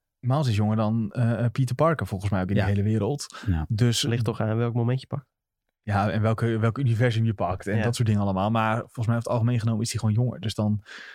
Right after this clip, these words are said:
Speaker 1: zit je eruit dat hij
Speaker 3: Dan
Speaker 1: dus
Speaker 3: moet je eerst wachten
Speaker 1: hij,
Speaker 3: tot,
Speaker 1: hij, die
Speaker 3: eh,
Speaker 1: moet nu dus acht
Speaker 3: Tom Holland heel oud is,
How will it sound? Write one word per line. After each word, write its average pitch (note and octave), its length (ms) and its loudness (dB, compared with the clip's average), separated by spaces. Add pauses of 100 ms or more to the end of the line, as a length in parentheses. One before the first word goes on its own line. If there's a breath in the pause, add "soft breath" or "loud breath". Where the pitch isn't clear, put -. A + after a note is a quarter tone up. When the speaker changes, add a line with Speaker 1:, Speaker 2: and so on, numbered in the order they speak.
(1040 loud breath)
Speaker 1:
zit - 180 -2
je A#2+ 80 2
eruit A2 220 2
dat A2 140 -6
hij A#2+ 80 0
Speaker 3:
Dan A2 120 0
Speaker 1:
dus A2+ 120 0
Speaker 3:
moet A#2+ 100 0
je B2+ 60 0
eerst C3+ 160 0
wachten C#3 300 0
Speaker 1:
hij, D3 100 2
Speaker 3:
tot, C#3+ 100 0
Speaker 1:
hij, D3 80 4 (200)
die D#3 80 4
Speaker 3:
eh, E3 60 4
Speaker 1:
moet E3 80 4
nu F3+ 80 4
dus E3 160 0
acht D#3+ 160 0
Speaker 3:
Tom D#3 100 4
Holland D3 280 6
heel C#3+ 160 2
oud C#3+ 200 2
is, A2 220 -6